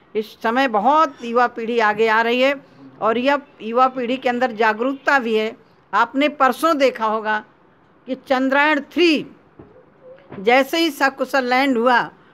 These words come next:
पूरे देश में जश्न का माहौल था। बूढ़ा, बुजुर्ग, नौजवान नृत्य कर रहे थे। ये भारत की शख्सियत है,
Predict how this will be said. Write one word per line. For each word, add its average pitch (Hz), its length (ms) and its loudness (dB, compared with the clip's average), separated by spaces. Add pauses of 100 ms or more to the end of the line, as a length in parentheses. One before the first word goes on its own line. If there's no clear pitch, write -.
(140)
पूरे 349 500 2
देश 269 580 0
में 285 220 0
जश्न 277 360 -4
का 269 160 -2
माहौल 240 360 0
था। 220 320 -2 (340)
बूढ़ा, 262 380 4
बुजुर्ग, 247 380 -2
नौजवान 240 680 0
नृत्य 277 340 -4
कर 277 200 0
रहे 214 260 -2
थे। 180 240 -10 (320)
ये 320 240 0
भारत 269 500 4
की 311 80 -4
शख्सियत 277 640 -2
है, 170 220 -4